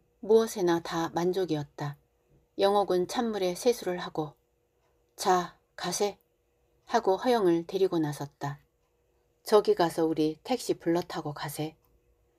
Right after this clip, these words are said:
하고 허영이가 대학병원께로 나섰다. 영옥은 "전차로 가도 될 텐데." 하면서도 오늘은 허영의 마음대로 하여 주리라 하고 말없이 슬슬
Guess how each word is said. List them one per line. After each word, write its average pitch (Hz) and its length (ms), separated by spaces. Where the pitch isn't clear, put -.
하고 196 300
허영이가 180 600
대학병원께로 190 1040
나섰다. 165 640
영옥은 190 600
"전차로 202 460
가도 170 280
될 175 200
텐데." 156 580
하면서도 196 640
오늘은 202 420
허영의 220 400
마음대로 175 580
하여 180 280
주리라 156 420
하고 143 400
말없이 185 600
슬슬 175 580